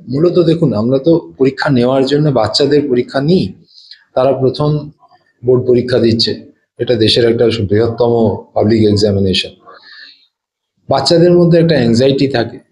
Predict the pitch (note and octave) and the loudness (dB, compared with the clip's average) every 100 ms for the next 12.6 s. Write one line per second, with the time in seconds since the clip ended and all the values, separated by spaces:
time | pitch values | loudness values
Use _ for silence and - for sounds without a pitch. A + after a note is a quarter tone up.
0 | _ _ _ A2+ A2 A2+ A2 G#2+ C#3 A2+ | _ _ _ -10 -6 -2 -2 0 0 0
1 | G#2 F#2 - _ _ _ _ _ _ - | -2 -4 -10 _ _ _ _ _ _ -16
2 | - A2+ A#2+ E3+ F3 F3 F#3+ F3+ - - | -6 -4 2 2 2 2 2 2 0 -8
3 | - _ _ _ A#2 A#2 C3 E3 E3 A#2+ | -16 _ _ _ -6 -2 0 0 0 -2
4 | F#2 F2+ - - _ _ _ _ _ - | 0 0 -4 -16 _ _ _ _ _ -4
5 | A#2+ A#2+ A#2 - - _ - - B2 B2+ | 0 0 -2 -8 -18 _ -8 -4 -2 2
6 | F3 D3 G#2+ G#2+ A#2 A#2+ A2 A2 A2 C3+ | 2 2 2 2 0 -2 -2 -4 -2 -2
7 | B2 B2 B2 - C3 - - _ _ _ | 0 0 0 -2 -4 -6 -20 _ _ _
8 | A2+ A#2+ D3 - G2+ G#2 D3+ - F#2 F#2 | 0 2 2 0 0 0 -2 -2 -4 -4
9 | - - - - - - - A2+ A#2 D3 | -6 -10 -16 -20 -20 -20 -8 -4 -2 0
10 | E3 E3+ B2+ B2 D3 C3 G#2+ A#2 C3 C#3 | 2 2 2 0 0 2 2 2 2 0
11 | D3 D3+ G#3 A3 _ - A2+ G3+ G3 A2 | -2 -4 -6 -12 _ -6 -4 -2 -2 0
12 | G2+ G2+ F2 D#2 D2+ | 0 0 -2 -8 -12